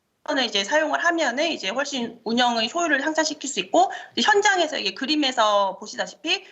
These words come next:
현장 판넬을 직접 문을 열지 않더라도 이제 그 태블릿이나 것을 통해서 이제 그 안에 이제 기기들이 어떻게 되어 있는지를 보고 이제 저희가 그 안내하는 대로 이제 유지보수를 할 수 있는 그런 기능이 있는데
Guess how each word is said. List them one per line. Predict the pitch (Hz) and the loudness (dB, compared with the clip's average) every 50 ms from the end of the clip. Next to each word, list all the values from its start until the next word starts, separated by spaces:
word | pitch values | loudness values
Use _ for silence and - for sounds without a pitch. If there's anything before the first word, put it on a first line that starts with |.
| - _ | -10 _
현장 | - 381 381 370 339 339 | -2 0 0 0 0 0
판넬을 | - 370 359 349 339 311 302 | 2 2 2 2 2 0 -2
직접 | - - 233 214 | -6 -10 -10 -8
문을 | 202 196 202 202 | -8 -6 -6 -4
열지 | 185 170 180 180 185 | -2 -2 0 0 0
않더라도 | 175 190 196 196 - - 320 320 269 202 180 - 226 240 | 0 0 -2 -4 0 2 2 4 2 2 0 -4 -6 -8
이제 | 196 180 - 165 165 180 175 | -8 -8 -8 -10 -12 -12 -12
그 | - - - | -12 -14 -14
태블릿이나 | - - 381 370 - _ _ _ _ _ _ _ _ - 403 359 - - - 202 196 208 277 349 - - - - - - - - | -10 -8 -10 -10 -10 _ _ _ _ _ _ _ _ 0 0 0 0 0 0 2 2 4 4 2 0 -4 -12 -20 -20 -20 -14 -10
것을 | - 247 240 | -10 -8 -4
통해서 | - 320 320 311 302 302 277 | -2 0 2 2 2 2 2
이제 | 202 175 160 - 160 | 0 0 0 -2 -6
그 | 160 - - 175 170 170 - | -6 -6 -8 -8 -8 -4 0
안에 | - 185 190 208 208 | 2 2 2 2 0
이제 | 196 185 - 170 | 0 -2 -4 -10
기기들이 | - - - 190 214 196 190 180 185 | -12 -14 -16 -16 -12 -10 -8 -6 -6
어떻게 | 156 - - - 190 | -8 -8 -10 -12 -14
되어 | 180 - 202 175 | -8 -6 -4 -4
있는지를 | 175 175 160 - - - | -4 -4 -4 -6 -8 -6
보고 | - 208 190 - 214 240 233 | -6 -8 -4 0 0 2 2
이제 | 196 - 170 175 180 | 0 0 -2 -2 -2
저희가 | - - 175 170 165 165 | -2 -4 -4 -4 -4 -6
그 | 160 - 170 | -6 -4 -2
안내하는 | 160 - 190 214 240 262 240 233 214 208 | -2 0 0 0 0 0 -2 -2 -4 -6
대로 | 196 175 165 208 190 | -10 -12 -12 -12 -14
이제 | 165 - - 175 170 | -14 -14 -14 -14 -14
유지보수를 | 180 196 185 240 214 190 - - 196 240 | -14 -14 -14 -12 -12 -12 -12 -8 -6 -6
할 | 311 311 | -6 -6
수 | - 294 | -8 -8
있는 | 214 190 180 180 | -6 -6 -6 -4
그런 | - 202 180 175 180 180 - | 0 0 0 0 -2 -4 -10
기능이 | - 208 220 226 226 202 | -8 -6 -4 -2 0 0
있는데 | 165 170 175 180 - 262 277 220 - - - - | -2 -2 -4 -2 -2 0 0 -2 -4 -6 -12 -20